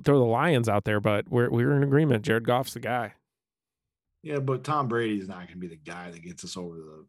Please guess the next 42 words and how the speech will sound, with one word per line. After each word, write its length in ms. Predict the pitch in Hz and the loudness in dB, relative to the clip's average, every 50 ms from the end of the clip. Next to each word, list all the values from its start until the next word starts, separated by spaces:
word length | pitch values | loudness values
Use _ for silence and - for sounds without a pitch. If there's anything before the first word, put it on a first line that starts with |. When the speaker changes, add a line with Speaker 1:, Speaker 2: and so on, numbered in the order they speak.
| _ _ | _ _
Speaker 2:
finish 500 | _ - - - 107 107 104 87 - - | _ -20 -14 -8 -6 -6 -6 -8 -10 -14
line. 340 | 76 76 76 78 80 82 - _ _ _ _ _ _ _ _ _ _ _ _ _ _ _ _ _ _ _ _ _ _ _ _ _ _ _ _ _ _ | -16 -18 -18 -20 -20 -20 -20 _ _ _ _ _ _ _ _ _ _ _ _ _ _ _ _ _ _ _ _ _ _ _ _ _ _ _ _ _ _
I 80 | 107 | -4
don't 120 | 127 139 127 | -4 -2 -2
think 140 | 143 143 139 | -2 -2 -4
the 60 | 127 | -4
quarterback 520 | - - 131 135 131 123 120 113 104 - | -2 0 0 2 2 2 0 -2 -2 -4
was 160 | 110 104 87 | -6 -6 -6
the 120 | 87 95 107 | -6 -6 -4
issue, 260 | 117 113 - - 82 78 | -4 -4 -6 -10 -12 -14
man. 220 | 85 87 90 90 | -14 -14 -12 -10
It's, 160 | 92 90 - - _ _ _ _ _ _ _ _ _ _ - _ _ _ _ _ _ _ | -10 -10 -12 -14 _ _ _ _ _ _ _ _ _ _ -20 _ _ _ _ _ _ _
the 60 | - 92 | -8 -2
defensive 440 | 127 139 143 135 147 131 - 104 - | -2 0 0 0 -2 -2 -4 -4 -6
secondary 480 | - 117 110 104 101 87 87 87 85 | -4 -4 -4 -4 -6 -8 -10 -10 -10
was 200 | 85 85 82 78 | -10 -12 -12 -14
the 60 | - | -14
biggest 300 | - 87 85 82 - - | -16 -16 -14 -14 -14 -16
issue. 320 | 85 82 - - - - - - | -16 -16 -16 -18 -20 -20 -10 -4
Speaker 1:
No, 100 | 196 196 | 0 0
I'm, 240 | 151 139 135 139 147 - | 2 2 2 0 -2 -2
I 100 | 151 143 | -2 -2
know, 180 | 123 101 - 160 | -2 -4 -4 -4
but 100 | - 110 | -6 -4
just 220 | 120 135 - - | -4 -4 -6 -6
a 40 | 123 | -10
team 220 | - - 147 131 123 | -8 -4 -4 -4 -2
that's 240 | 117 107 101 - | -2 -4 -4 -6
got 240 | - 123 113 107 107 | -6 -6 -4 -4 -4
a 20 | 101 | -4
bunch 220 | 107 107 101 - | -6 -6 -6 -8
of 80 | 98 - | -12 -12
pieces 380 | - 117 110 - - 95 90 | -10 -10 -10 -10 -10 -10 -10
in 100 | 92 95 | -10 -12
place 340 | - - 104 101 101 101 - | -12 -14 -12 -10 -8 -8 -10
that 140 | - 101 98 | -10 -14 -12
he 100 | 98 98 95 | -12 -14 -14
could 120 | - 98 | -14 -16
just 160 | 98 101 - - | -14 -14 -14 -14
kinda 180 | 113 92 92 | -14 -14 -12
step 300 | - - - 104 98 - 110 | -12 -12 -12 -12 -12 -12 -14
into. 480 | 110 110 - - 104 95 98 107 113 | -14 -14 -14 -14 -14 -12 -12 -14 -16